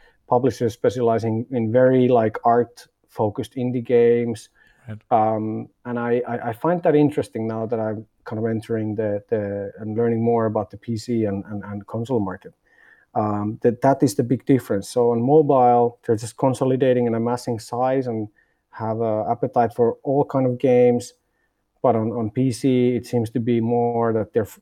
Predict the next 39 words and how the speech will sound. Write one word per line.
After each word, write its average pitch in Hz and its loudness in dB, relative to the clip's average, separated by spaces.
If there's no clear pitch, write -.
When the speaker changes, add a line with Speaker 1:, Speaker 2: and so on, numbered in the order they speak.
Speaker 1:
they're, 110 2
they 120 -6
kinda 123 2
know 127 4
where 123 2
to 120 -10
focus. 113 -2
So 113 -2
it - -4
depends 175 2
on, 131 2
depends 143 0
on 127 0
that. 113 -2
So, 113 -6
so, 110 -4
uh, 107 -8
and, 127 -4
and 131 -4
for 156 4
me, 175 6
it's, 139 -4
I 127 -2
think 131 -2
the, 123 0
the 123 -2
main, 139 2
main 143 2
question 127 -2
to 123 -2
ask 117 -2
also 117 0
from 113 -2
yourself 113 -4
as 107 -6
a 110 -6
publisher 127 2
is 110 -2
that, 104 -4